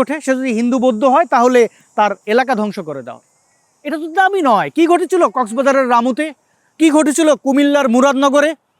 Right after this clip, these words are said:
নানুয়ার দিঘির পাড়ে, ফেনীতে? কি ঘটেছিল শাল্লার ঝুমন দাসের সাথে?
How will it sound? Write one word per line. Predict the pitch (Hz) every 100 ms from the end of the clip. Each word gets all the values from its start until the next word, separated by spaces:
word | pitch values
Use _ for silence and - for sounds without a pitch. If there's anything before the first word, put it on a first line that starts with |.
| _ _ _ _ _ _ _ _ -
নানুয়ার | 208 247 285 240
দিঘির | 269 269
পাড়ে, | 269 320 302 _ _ _ _ _ -
ফেনীতে? | 240 311 294 330 330 - _ _ _ _ _ _
কি | 294 311
ঘটেছিল | 320 294 214 127 -
শাল্লার | 220 233 247 214
ঝুমন | 170 240 277
দাসের | 285 240 269
সাথে? | 277 277